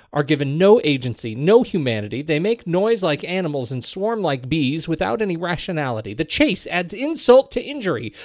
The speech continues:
As I watch the scene trying to get into the movie, I kept telling myself, 'Why don't they just shoot the horses if they want to stop the stagecoach? Why depict Indians in such a dumb way as people without intelligence and common sense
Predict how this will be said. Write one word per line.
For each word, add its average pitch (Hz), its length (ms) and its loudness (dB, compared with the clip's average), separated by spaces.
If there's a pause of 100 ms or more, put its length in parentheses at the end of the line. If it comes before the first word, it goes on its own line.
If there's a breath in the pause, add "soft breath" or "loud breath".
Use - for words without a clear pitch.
(180 loud breath)
As 208 140 0
I 208 80 2
watch 277 320 -2
the 247 100 2
scene 240 280 -2
trying 254 340 0
to 185 60 -2
get 160 160 0
into 233 180 0
the 165 100 0
movie, 190 340 -2
I 170 80 -2
kept - 380 -10
telling 226 320 -6
myself, 147 440 -6
'Why 240 220 0
don't 196 200 -4
they 175 100 -4
just 165 200 -6
shoot - 380 -6
the 190 120 2
horses 269 640 0
if 160 120 -8
they 196 100 -2
want 233 220 -6
to 240 40 0
stop - 440 -6
the 220 120 -2
stagecoach? 269 720 0 (300 loud breath)
Why 269 300 2
depict 262 420 -8
Indians 202 720 -4
in 147 100 -8
such 190 220 -10
a 185 80 -6
dumb 202 500 0
way 185 460 0
as 123 140 -4
people 254 360 -4
without 202 340 0
intelligence 180 600 -2
and 156 100 -8
common 214 340 -8
sense 220 380 -6